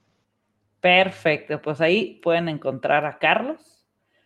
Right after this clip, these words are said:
Suerte a todos en sus picks. A mí me pueden encontrar en arroba René Freak N F L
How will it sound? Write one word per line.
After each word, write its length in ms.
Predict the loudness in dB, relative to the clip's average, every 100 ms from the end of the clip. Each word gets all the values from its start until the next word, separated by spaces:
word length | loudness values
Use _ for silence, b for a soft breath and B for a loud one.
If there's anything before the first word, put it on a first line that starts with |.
| _
Suerte 480 | -2 6 8 8 0
a 100 | 2
todos 280 | 4 2 0
en 100 | -8
sus 220 | -10 -6
picks. 320 | -2 -2 -2
A 60 | -4
mí 40 |
me 80 | -2
pueden 220 | -2 -2
encontrar 720 | -2 -6 -6 2 2 2 -4 -4
en 280 | -4 -4 -8
arroba 540 | -8 -4 0 0 -2
René 380 | -8 -10 -10 -12
Freak 280 | _ -16 -12
N 120 | -10
F 180 | -10 -10
L 120 | -12